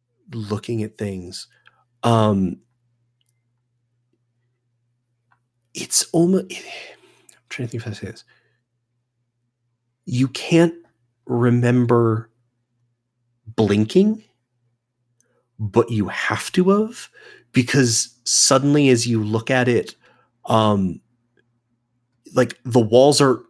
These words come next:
legitimately taller than they were. Like, there's more of a ceiling.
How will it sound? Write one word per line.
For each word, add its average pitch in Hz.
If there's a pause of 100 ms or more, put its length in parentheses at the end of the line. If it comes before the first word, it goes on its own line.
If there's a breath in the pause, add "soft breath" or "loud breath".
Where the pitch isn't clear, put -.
(120)
legitimately 120 (180)
taller 95 (260)
than 107
they 90
were. 85 (720)
Like, -
there's 123
more 123
of 107
a 104
ceiling. 92